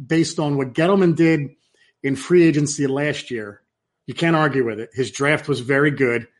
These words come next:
And then this year seems to be good. So the Giants are going into the draft with, you know, pl-, maybe taking best player available. So yes,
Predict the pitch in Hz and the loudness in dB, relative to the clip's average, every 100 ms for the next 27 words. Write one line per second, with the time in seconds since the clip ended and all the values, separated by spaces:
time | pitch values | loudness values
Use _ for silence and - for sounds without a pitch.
0 | _ _ _ _ - 139 139 135 156 - | _ _ _ _ -4 -2 0 0 0 2
1 | 151 143 147 135 135 123 135 135 160 139 | 2 2 -4 -2 -2 0 -2 0 0 0
2 | - _ - 147 180 226 208 160 139 160 | -2 _ -10 -2 2 4 4 2 0 0
3 | 160 147 131 117 151 196 - 123 117 _ | 0 0 -2 -2 0 0 -2 -8 -8 _
4 | - _ 123 107 _ - 151 151 156 151 | -20 _ -20 -20 _ -4 -2 2 2 2
5 | 151 151 135 147 139 170 143 147 170 143 | 0 0 0 -2 -2 -2 0 2 0 -2
6 | - 151 147 143 107 - | -2 0 2 0 -2 -10